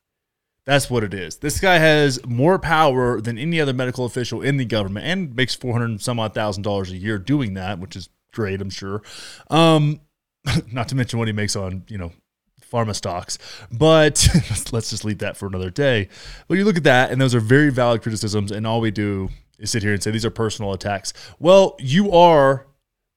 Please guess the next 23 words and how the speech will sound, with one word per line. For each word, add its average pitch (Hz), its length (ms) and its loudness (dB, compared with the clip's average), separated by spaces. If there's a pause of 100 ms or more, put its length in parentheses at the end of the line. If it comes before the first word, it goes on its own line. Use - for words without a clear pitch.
science. 220 520 4
You've 147 120 4
already 180 180 8
said 202 260 2
that. 107 160 -2
You 165 240 6
are 190 160 10
science. 175 380 2
So 139 140 0
now 170 140 2
you've, 180 440 0
<laughs> - 20 -16
you've, 151 400 4 (280)
you've 160 120 0
put 208 140 0
yourself 196 260 2
in 170 60 -2
a 165 60 -2
category 160 680 2
of, 135 300 -2
of 127 160 -4
human 156 340 -2
being 123 440 0